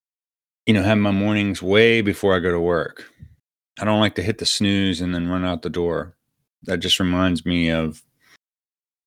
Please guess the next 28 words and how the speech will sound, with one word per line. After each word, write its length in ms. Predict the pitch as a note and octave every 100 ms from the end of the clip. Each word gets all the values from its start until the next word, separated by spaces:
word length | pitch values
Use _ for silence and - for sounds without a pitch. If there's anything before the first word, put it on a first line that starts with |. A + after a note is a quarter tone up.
| _ _ _
when 120 | - G2
I 80 |
was 180 | F#2 E2+
young 440 | F2 F2+ F2+ F2 E2
and 260 | D#2+ D2+ _ _ _ _ _
just 180 | C3 -
kind 220 | G#2 F#2
of 260 | E2 D#2 - _ _ _ _ _ _ _
winging 380 | G#2 A#2 C3 G2+
it. 140 | E2+ - -
I 80 | G2+
mean, 120 | G#2+
I'm 120 | C3+ D#3
still 340 | - B2 A#2
winging 260 | F2+ G2 D#2+
it, 160 | D#2+ - - - _ _ _
but 300 | - F2 - _ _ _ _ _ _ _ -
when 100 | -
you 100 | A2
take 220 | B2 C#3 B2
the 80 |
drugs 300 | F#2 G#2 G2+
and 80 | F2+
alcohol 580 | E2 F#2 F#2 F2 F2+ F2+
out 200 | F2+ F2+
of 120 | F2+
your, 460 | E2 E2+ E2 E2 D#2+ _ _ _ _ _ _ _ _ _ _ _ _ _ _ _ _ _ _ _ _ _ -
uh, 220 | D#2